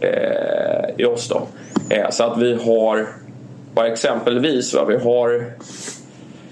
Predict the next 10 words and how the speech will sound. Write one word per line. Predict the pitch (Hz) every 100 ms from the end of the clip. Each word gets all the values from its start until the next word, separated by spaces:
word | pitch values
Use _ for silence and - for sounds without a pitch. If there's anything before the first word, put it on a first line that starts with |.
| - - -
eh, | - 85 85 78 - - - - - -
ansökt | 113 113 107 - 123 120 -
om | 110 110
att | 104
få, | - 104
liksom, | 95 - -
över | 120 -
hundratusentals | 135 151 147 139 131 131 - - - 123 120 123 123
bokningar, | 123 - - 180 - - - - - - - - - - -
eh, | 117 113 80